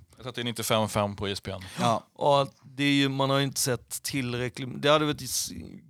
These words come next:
Speaker 3: gött om de gjorde någon match av det här,
Speaker 1: Mm.
Speaker 3: men jag tror att, liksom,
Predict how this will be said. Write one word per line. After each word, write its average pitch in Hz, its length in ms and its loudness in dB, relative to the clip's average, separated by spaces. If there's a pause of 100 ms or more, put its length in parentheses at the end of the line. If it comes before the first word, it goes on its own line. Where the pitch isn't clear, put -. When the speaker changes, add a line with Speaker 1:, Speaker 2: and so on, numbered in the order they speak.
(120)
Speaker 3:
gött - 320 -4
om 123 160 -2
de 117 200 -4
gjorde 120 280 -6
någon 117 180 -6
match 175 300 -2
av 107 140 -6
det 107 100 -2
här, 104 100 0
Speaker 1:
Mm. 117 180 -2
Speaker 3:
men 117 140 -4
jag 117 160 -4
tror 120 180 -4
att, - 120 -10
liksom, 107 540 -6